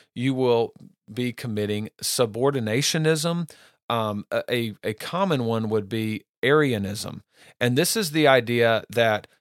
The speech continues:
uh, this is, this is modern day Jehovah's Witnesses, that the Father, or, or they would just say Jehovah, created, um, the Jesus,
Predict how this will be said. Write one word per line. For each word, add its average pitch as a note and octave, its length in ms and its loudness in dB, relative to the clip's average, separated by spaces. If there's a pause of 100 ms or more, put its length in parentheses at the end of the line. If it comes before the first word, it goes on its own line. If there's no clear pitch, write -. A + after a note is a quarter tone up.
(220)
uh, G#2 180 2
this D3 240 2
is, D#3+ 160 -2
this E3 240 0
is B2 220 -4 (120)
modern D3+ 440 4
day C3 200 4
Jehovah's B2 400 0
Witnesses, G2+ 560 -4 (280)
that A#2 460 4
the G#2+ 180 -2
Father, D3+ 640 6
or, A2 480 2
or G2+ 40 -2
they B2 160 2
would A#2+ 140 0
just A2+ 180 -2
say A2+ 160 2
Jehovah, C#3 760 2 (320)
created, D3+ 800 2 (880)
um, G#2 320 -2
the A#2 240 -2 (240)
Jesus, C3 640 0